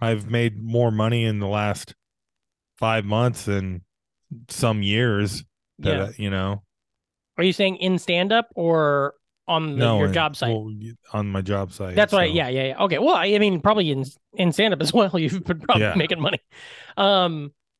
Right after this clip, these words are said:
Speaker 2: yeah, it's so, it's so weird. I, um, we did Jackknife last night. It was, uh, let's just say we didn't sell the show out, okay? <laughs>
Speaker 1: Mm-hmm.
Speaker 2: Uh, it was a little light. Uh,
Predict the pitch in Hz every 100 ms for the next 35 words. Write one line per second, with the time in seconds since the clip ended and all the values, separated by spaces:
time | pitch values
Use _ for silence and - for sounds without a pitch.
0 | _ _ _ _ 185 247 311 247 233 -
1 | 262 302 277 214 202 269 254 226 170 190
2 | 202 196 180 160 147 139 - _ 180 220
3 | 180 190 202 233 247 233 247 226 196 175
4 | 196 170 151 151 139 147 143 165 240 -
5 | 285 - 254 240 233 208 _ 196 202 233
6 | 226 202 - 220 202 175 - 170 123 113
7 | - 156 185 220 - - - 131 127 170
8 | - _ - - _ 180 175 170 165 170
9 | 196 208 202 233 285 285 294 277 269 240
10 | 214 143 - - _ - 160 143 139 147
11 | 147 143 143 139